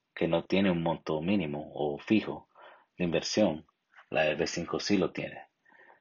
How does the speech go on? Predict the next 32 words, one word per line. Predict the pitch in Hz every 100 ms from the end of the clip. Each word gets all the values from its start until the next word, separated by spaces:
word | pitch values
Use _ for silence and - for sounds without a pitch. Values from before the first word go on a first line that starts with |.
| _ _
El | 76
monto | 85 85 98
mínimo | 98 107 87 80
para | 80
invertir | 80 78 78 - 98 120
son | - 87 85
ochocientos | 80 85 87 80 73 82
mil | 85 90
dólares | 95 76 76 90 - -
en | 82
una | 80 85 78
área | 78 85
de | 82
empleo | 78 - 87 80 78 - _
objetivo. | 76 - - 82 82 - - _ _ _ _ - _ _ _ _ _
Significa | - 82 78 90 92 87
que |
es | 85 92
una | 85 82 90
área | 85 71 - _ _
que | -
el | 82
desempleo | 85 - - - 98 95 80 78 - _ _ -
es | 82
más | 87 82 -
de | 92
cin-, | - 82 - _ _ -
de | 58
ciento | 73 92 -
cincuenta | - 80 - 101 95 -
por | - -
ciento | - 82 - - 73